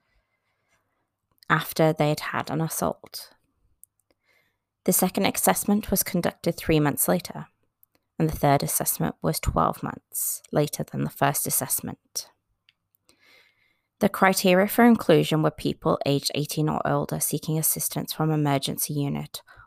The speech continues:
or making a police report of an actual physical assault in the communities of Bergen and Oslo in Norway.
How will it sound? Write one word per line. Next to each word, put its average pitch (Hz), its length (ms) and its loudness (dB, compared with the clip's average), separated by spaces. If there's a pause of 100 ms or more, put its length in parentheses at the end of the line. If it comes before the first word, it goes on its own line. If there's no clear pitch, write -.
(140)
or 165 60 6
making 156 340 4
a 160 60 2
police - 500 4
report 160 460 0
of - 80 -8
an 143 180 2
actual - 320 0
physical - 560 -2
assault - 580 -4 (460)
in 165 60 2
the 165 80 6
communities 156 720 2
of - 180 0
Bergen 151 400 2
and - 200 0
Oslo - 420 4
in 156 100 2
Norway. 160 460 2